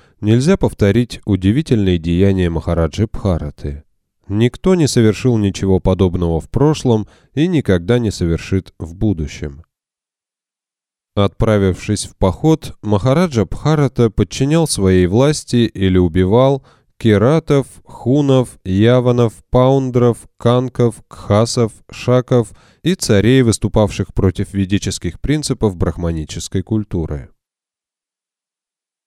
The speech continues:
В свое время, нанеся поражение полубогам, демоны возвратились на низшую планетную систему Расаталу, уведя с собой всех жен и дочерей полубогов.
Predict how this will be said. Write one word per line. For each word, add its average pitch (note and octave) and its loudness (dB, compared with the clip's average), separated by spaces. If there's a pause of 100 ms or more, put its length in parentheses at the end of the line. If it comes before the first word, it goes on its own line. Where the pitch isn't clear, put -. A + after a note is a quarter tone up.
(380)
В - -20
свое G2+ 2
время, C3 0
нанеся B2+ 2
поражение G2+ 2
полубогам, F2 0 (300)
демоны E3 0
возвратились G#2+ 0
на G#2 2
низшую G2 2
планетную F2 0
систему B2 0
Расаталу, F#2+ -2 (280)
уведя C#3+ 2
с - -8
собой G#2+ 2
всех F2 -2
жен C3+ 2
и G#2 -4
дочерей F2+ 0
полубогов. F2+ -2